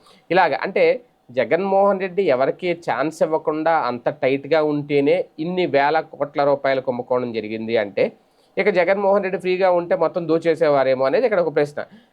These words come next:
లేదు, జగన్మోహన్ రెడ్డి ఇప్పుడు అప్పుడు కనీసం ఏ అభివృద్ధి పథకం చేయలేదు, ఆ, బిల్లులన్నీ పెండింగ్‌లో పెట్టేశారు, ఎవరికీ రూపాయి ఇవ్వలేదు, కనీసం ఎక్కడా రోడ్లు వేయలేదు, అభివృద్ధి అనేది ఎక్కడా జరపలేదు, ఎక్కడ గొంగలు అక్కడే ఉంది, కానీ కుంభకోణాలు జరిగిపోయినాయి,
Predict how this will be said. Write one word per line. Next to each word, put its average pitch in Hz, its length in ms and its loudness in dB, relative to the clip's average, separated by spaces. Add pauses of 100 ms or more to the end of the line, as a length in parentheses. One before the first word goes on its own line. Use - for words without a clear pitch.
(120)
లేదు, 208 540 4
జగన్మోహన్ 202 500 2
రెడ్డి 202 180 -4
ఇప్పుడు 185 160 0
అప్పుడు 127 200 0
కనీసం 156 600 0
ఏ 139 180 0
అభివృద్ధి 175 360 2
పథకం 180 340 0
చేయలేదు, 151 640 2 (240)
ఆ, 131 160 2
బిల్లులన్నీ 180 520 2
పెండింగ్‌లో 165 440 0
పెట్టేశారు, 143 540 0
ఎవరికీ 165 360 2
రూపాయి 156 320 2
ఇవ్వలేదు, 123 440 0 (340)
కనీసం 196 300 2
ఎక్కడా 175 300 2
రోడ్లు 165 380 0
వేయలేదు, 165 500 2 (200)
అభివృద్ధి 180 360 2
అనేది 175 220 4
ఎక్కడా 160 260 2
జరపలేదు, 143 720 0 (380)
ఎక్కడ 139 240 2
గొంగలు 180 280 2
అక్కడే 170 260 2
ఉంది, 160 400 0 (460)
కానీ 262 180 2
కుంభకోణాలు 208 520 2
జరిగిపోయినాయి, 120 540 -6